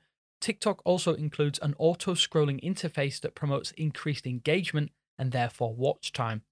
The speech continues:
A recent pledge by YouTube could help readjust these metrics, though, as one hundred million dollars is being offered to creators behind viral YouTube Shorts videos with the highest views and the most engagement. YouTube Shorts did begin testing in India before rolling out across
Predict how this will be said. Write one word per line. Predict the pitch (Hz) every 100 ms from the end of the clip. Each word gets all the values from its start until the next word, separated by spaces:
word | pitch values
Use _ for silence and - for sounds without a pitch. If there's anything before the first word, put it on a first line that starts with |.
| _ _ _ -
A |
recent | 208 226 214 -
pledge | 190 180 -
by | 165
YouTube | 175 170 190 -
could | 196
help | - 170 -
readjust | 147 151 120 139 190 -
these | 208 139
metrics, | 135 - - - -
though, | 160 202 - _ _
as | 143 139
one | 143
hundred | 120 175 156
million | 151 139 127
dollars | 143 143 127 -
is | 170
being | 165 160 -
offered | - 143 -
to | 147
creators | - 143 135 - 123
behind | - - 135 120 - _ _ 139
viral | 123 135 127 123 123
YouTube | 131 127 120
Shorts | - 170 - -
videos | 131 135 170 - _ _ -
with | 151
the |
highest | 151 185 170
views | - 156 139
and | 131
the |
most | 123 120 -
engagement. | 113 - 143 170 131 107 - _ _ _ _
YouTube | 190 180 190
Shorts | - 180 -
did | - 190
begin | 196 170 160
testing | - 147 - 143
in | 127
India | - 196 170 151 202 _ -
before | 143 147 135
rolling | 135 131 127
out | 120 123
across | - 127 -